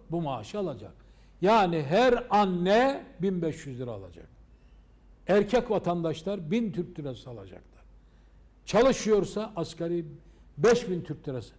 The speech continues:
Şimdi bu insanların daha mahrumiyeti söz konusu olabilir mi? Onun için beni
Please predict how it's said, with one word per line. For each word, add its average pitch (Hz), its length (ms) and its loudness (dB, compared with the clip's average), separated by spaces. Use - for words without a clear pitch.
Şimdi 214 340 -4
bu 254 120 -6
insanların 175 720 -6
daha 160 180 0
mahrumiyeti 143 680 -6
söz - 260 -12
konusu 131 340 -14
olabilir 123 360 -12
mi? 165 140 -16
Onun 190 180 0
için 233 420 -6
beni 214 440 -2